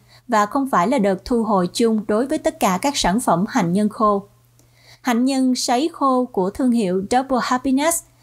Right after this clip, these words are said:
đang bị thu hồi từ các cửa hàng do chứa độc tố tự nhiên amygdalin. Thông báo từ C F I A cho biết, người tiêu dùng không nên tiêu thụ sản phẩm bị thu hồi được mô tả dưới đây vì nó chứa quá nhiều amygdalin,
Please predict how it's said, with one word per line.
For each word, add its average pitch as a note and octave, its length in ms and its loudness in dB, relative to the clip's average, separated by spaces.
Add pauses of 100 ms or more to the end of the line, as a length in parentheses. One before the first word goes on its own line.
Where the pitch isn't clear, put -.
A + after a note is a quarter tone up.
(160)
đang D4 140 2
bị G#3 160 2
thu C#4 240 -2
hồi G3 300 2
từ G3 140 0
các D4 220 -4
cửa G3+ 200 2
hàng G3 300 0 (120)
do G#3 280 2
chứa A3 300 -2
độc B3+ 260 -2
tố G#3+ 320 0
tự F3+ 160 0
nhiên G3+ 500 0
amygdalin. G#3 880 0 (360)
Thông A3 220 -2
báo A3 360 2
từ F#3+ 240 2
C - 180 -4
F G#3+ 560 0
I G3+ 220 0
A G3 60 -4
cho G3+ 120 -2
biết, B3+ 320 -2 (680)
người C4+ 120 0
tiêu D#4+ 140 0
dùng A#3+ 260 2
không C#4+ 220 -2
nên C#4 220 0
tiêu C#4+ 240 0
thụ G3 300 0
sản G3+ 240 -2
phẩm G#3+ 300 0
bị G#3+ 120 2
thu B3+ 240 -2
hồi F#3+ 320 0 (260)
được G3 260 0
mô A3+ 120 0
tả G3+ 180 0
dưới C4 220 0
đây A#3 300 0 (200)
vì A3+ 120 2
nó A#3 200 2
chứa C4+ 260 -2
quá A#3+ 260 0
nhiều C4 380 0
amygdalin, G#3+ 840 0